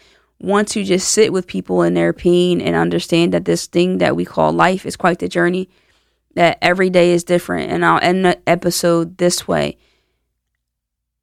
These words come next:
Let's be really, really grateful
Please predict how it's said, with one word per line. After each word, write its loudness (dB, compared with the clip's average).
Let's -4
be -6
really, -6
really -2
grateful -2